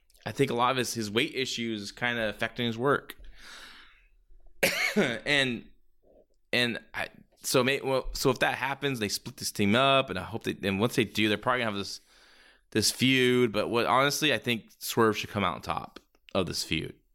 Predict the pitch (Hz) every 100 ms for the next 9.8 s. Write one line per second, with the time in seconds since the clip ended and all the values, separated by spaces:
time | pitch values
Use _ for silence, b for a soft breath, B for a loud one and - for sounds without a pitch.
0 | _ _ _ _ 98 85 - - - 78
1 | - _ _ _ _ _ _ _ _ _
2 | _ 104 90 92 - - - 82 55 67
3 | - 76 - - 76 - - B B B
4 | B B - 104 - 151 131 143 180 180
5 | 147 139 143 143 143 143 135 - 147 139
6 | 120 131 151 143 - 123 139 196 175 113
7 | - 104 104 110 - 113 104 107 110 135
8 | 165 180 - - 127 120 107 107 107 127
9 | - 143 143 143 143 151 151